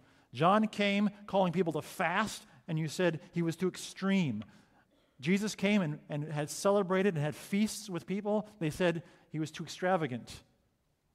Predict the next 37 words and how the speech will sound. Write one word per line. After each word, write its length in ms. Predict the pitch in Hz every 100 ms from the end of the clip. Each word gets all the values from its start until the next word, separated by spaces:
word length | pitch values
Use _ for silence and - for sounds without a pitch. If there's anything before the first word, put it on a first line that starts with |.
| _
John 320 | 131 127 180 196
aggressively 720 | 160 165 214 226 262 208 190
called 320 | - 180 165
people 300 | 170 165 160
out 300 | 156 139 - - -
to 100 | -
repent 500 | 170 160 - 226 247
of 80 | 196
their 120 | 175
sin 260 | - 226 202
and 100 | 165
turn 240 | 202 226
from 80 | 190
their 140 | 170
wickedness. 680 | 160 226 240 185 143 117 - - - -
Jesus 520 | - 196 208 196 - - - - -
graciously 600 | 147 190 214 202 - 185
invited 400 | 165 147 170 185
people, 260 | 160 156 139
"Come, 560 | - 175 190 180 120 - _ _ _ _ _ _
you're 140 | 156
burdened, 500 | 151 139 165 185 156
you're 120 | 135 151
heavy 300 | 147 180 170
laden." 500 | 165 180 165 123 - - -
He 100 | 151
invited 360 | 147 147 175
them 160 | 175 165
to 80 | 160
joy 460 | 127 123 165 185 180
and 140 | 147
freedom, 400 | - 170 175 151
and 100 | 139
they 100 | 143
rejected 440 | 147 139 160 180
him 220 | 135 170 170
too. 420 | - 240 202